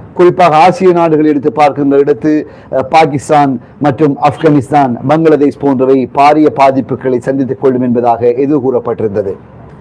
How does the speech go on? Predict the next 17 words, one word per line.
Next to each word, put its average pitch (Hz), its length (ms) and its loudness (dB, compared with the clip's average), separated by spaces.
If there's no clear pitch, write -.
மத்திய 160 340 2
கிழக்கு 170 540 2
பல 170 180 2
நாடுகளும் 156 560 2
பாதிப்புக்கு 147 500 0
உள்ளடக்கப்படும். 135 840 0
எனவே, 147 440 2
சர்வதேச 170 800 2
நாடுகளின் 160 680 2
ஊடாக 170 440 4
ஐக்கிய 180 420 2
அமெரிக்கா 170 460 2
வழங்கக்கூடிய 151 920 2
இந்த 156 540 2
பன்னாட்டு 175 840 2
உதவித் 156 420 0
தொகைகள் 160 560 2